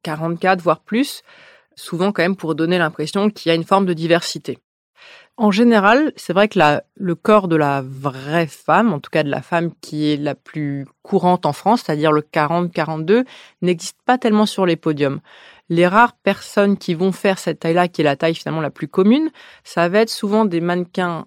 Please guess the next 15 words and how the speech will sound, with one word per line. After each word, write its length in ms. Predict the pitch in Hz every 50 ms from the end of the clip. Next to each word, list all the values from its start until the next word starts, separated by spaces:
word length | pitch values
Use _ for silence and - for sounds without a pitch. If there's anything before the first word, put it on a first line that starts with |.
| _ -
euh, 120 | - 156 151
stars 580 | 147 - - - - 185 185 185 180 156 151
des 120 | 143 135 147
années 220 | 160 175 196 -
quatre-vingt-dix 800 | - - 165 156 - - 175 151 160 160 160 160 190 190 - -
ou 40 | 165
deux 120 | 143 147
mille, 320 | 147 160 190 226 247 247 214
comme, 200 | - 156 139 139
euh, 120 | 135 135
Caroline 420 | 139 - 156 147 147 147 147 147 147
Murphy 680 | 147 147 151 - - - 165 165 165 170 170 175 170 151
ou 140 | 180 165
Cindy 340 | 156 - - 180 170 160 170
Crawford, 480 | - - 165 170 170 - 233 254 262